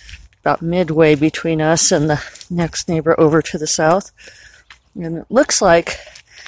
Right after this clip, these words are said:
a bag caught in a cholla.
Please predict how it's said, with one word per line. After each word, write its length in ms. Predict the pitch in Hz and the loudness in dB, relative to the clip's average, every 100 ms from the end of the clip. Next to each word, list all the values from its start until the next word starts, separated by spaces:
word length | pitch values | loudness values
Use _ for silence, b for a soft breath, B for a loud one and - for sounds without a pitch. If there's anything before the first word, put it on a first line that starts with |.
| B B - | B B -6
a 80 | - | -4
bag 520 | 147 165 165 151 127 - B B B B B B _ | 2 4 6 4 2 -10 B B B B B B _
caught 280 | - 139 - | -4 -2 -2
in 40 | - | -4
a 80 | 110 | -8
cholla. 380 | - 104 127 | -2 2 2